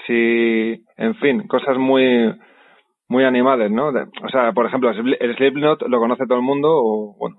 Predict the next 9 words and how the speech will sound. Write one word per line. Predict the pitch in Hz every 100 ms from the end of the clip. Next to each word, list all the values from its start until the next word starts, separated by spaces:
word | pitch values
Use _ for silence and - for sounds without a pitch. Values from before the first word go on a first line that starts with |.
| 104
mucha | 110 113
gente, | 120 123 143 _ _ _ _ _ _ _ 104
y | 113
eso | 110 123
ya | 127
empieza | 123 127 -
a |
ser | 131 131 127
cañero. | 113 120 117